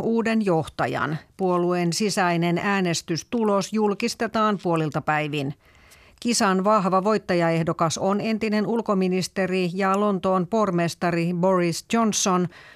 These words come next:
joka nousee myös maan pääministeriksi. Johnson on luvannut saattaa britit ulos E U:sta lokakuun lopussa, vaikka ilman sopimusta.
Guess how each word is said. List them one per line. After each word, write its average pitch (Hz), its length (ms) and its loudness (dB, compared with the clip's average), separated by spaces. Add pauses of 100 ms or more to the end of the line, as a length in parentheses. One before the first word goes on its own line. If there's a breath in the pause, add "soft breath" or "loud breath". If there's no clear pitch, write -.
(100)
joka 214 520 2
nousee 214 600 0
myös 208 380 0
maan 180 380 0 (100)
pääministeriksi. 151 880 -4 (760 loud breath)
Johnson 180 500 2
on 214 240 0
luvannut 220 500 0
saattaa 208 500 0
britit 196 640 -2 (160)
ulos 202 460 0
E 202 280 0
U:sta 175 500 0
lokakuun 170 800 -2
lopussa, 214 680 -2 (220)
vaikka - 380 -4
ilman 185 520 -2
sopimusta. - 720 -10